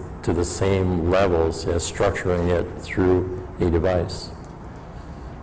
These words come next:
The unique thing about having a device that does it for you is you don't have to be right on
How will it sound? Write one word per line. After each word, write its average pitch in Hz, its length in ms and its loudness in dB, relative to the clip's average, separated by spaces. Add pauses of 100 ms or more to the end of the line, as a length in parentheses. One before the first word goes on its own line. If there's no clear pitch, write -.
(260)
The 113 120 4
unique 131 320 4
thing 131 180 4
about 104 260 4
having 107 380 4
a 98 60 2
device 92 480 4
that 90 180 0
does 95 200 4
it 95 120 2
for 98 320 2
you 92 280 4
is 82 140 0
you 92 120 2
don't 90 240 2
have 90 220 2
to 98 80 2
be 87 100 2
right 85 280 4
on 82 460 2